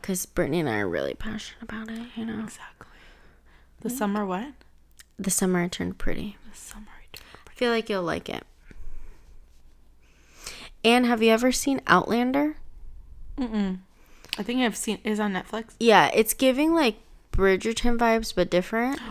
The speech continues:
Speaker 2: Oh, I think I was gonna watch that.
Speaker 1: My cousin was like, "I love that show."
Speaker 2: Yeah.
Speaker 1: So I'm like, and what's the one, Otto? A guy named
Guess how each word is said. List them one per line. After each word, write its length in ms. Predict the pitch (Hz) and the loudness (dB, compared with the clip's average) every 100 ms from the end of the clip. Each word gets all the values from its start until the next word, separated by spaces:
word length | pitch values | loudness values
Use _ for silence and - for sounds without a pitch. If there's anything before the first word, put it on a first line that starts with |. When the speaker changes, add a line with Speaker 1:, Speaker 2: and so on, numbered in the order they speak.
| - | -6
Speaker 2:
Oh, 320 | - 294 330 320 | 0 4 6 6
I 80 | |
think 200 | 277 311 | 4 2
I 80 | 330 | 4
was 100 | 320 | 4
gonna 180 | 294 294 | 2 2
watch 340 | 262 262 262 | 2 0 -2
that. 400 | - 254 226 185 | -6 -6 -6 -4
Speaker 1:
My 400 | 220 214 202 208 | 0 6 8 6
cousin 400 | 208 220 214 214 | 4 2 2 2
was 160 | 208 190 | 2 2
like, 160 | 190 185 | 0 0
"I 100 | 185 | 2
love 240 | 175 175 | 2 2
that 200 | 175 170 | 2 0
show." 500 | - 170 170 - - | -2 0 2 4 2
Speaker 2:
Yeah. 40 | 190 | -2
Speaker 1:
So 220 | 214 202 | -2 -2
I'm 100 | 185 | 0
like, 220 | 175 175 - - - - - - - | 0 -4 -8 -18 -14 -10 -8 -6 6
and 460 | 226 220 220 220 - - - - - - - - | 10 10 8 4 -2 -12 -20 -20 -18 -16 -18 0
what's 320 | 196 226 - | 6 6 6
the 140 | - 254 | 6 8
one, 220 | 262 254 | 8 6
Otto? 420 | - 196 214 233 247 | 8 10 12 10 10
A 120 | 214 | 6
guy 240 | 190 196 202 | 6 6 8
named 280 | 202 202 | 8 6